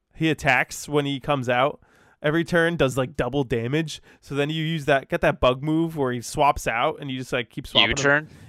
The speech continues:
Speaker 1: Yeah. And it, like, does double damage and then he's, like, out and safe and then you put him back in and he can do it again. It's so incredible. Also, he's, like,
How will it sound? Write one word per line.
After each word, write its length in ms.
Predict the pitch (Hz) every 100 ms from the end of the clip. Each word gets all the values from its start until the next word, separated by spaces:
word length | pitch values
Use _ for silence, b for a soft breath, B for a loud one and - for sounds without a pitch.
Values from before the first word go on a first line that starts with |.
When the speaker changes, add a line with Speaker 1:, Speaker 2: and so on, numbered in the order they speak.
| -
Speaker 1:
Yeah. 400 | 151 147 123 104 _ _ _ _ _ _ -
And 80 | 147
it, 80 | 156
like, 160 | 147
does 220 | 127 147 123
double 320 | 147 123 127
damage 420 | 127 127 127 131 123
and 80 |
then 100 | 123
he's, 200 | 123 120
like, 200 | 120 120 -
out 240 | 113 123
and 100 | 127
safe 280 | - 120 120
and 60 | 135
then 80 | 123
you 80 | 117
put 160 | 156
him 60 | 131
back 240 | 127 117
in 140 | 127 131
and 100 | 123
he 80 | 113
can 260 | 123 107 _
do 160 | - 123
it 80 | 120
again. 380 | 104 107 123 139 _ _ _
It's 140 | 156
so 180 | - 170
incredible. 520 | 117 147 117 107 104 - _ _ _ _ _ -
Also, 240 | 160 170
he's, 180 | 147 127
like, 160 | 143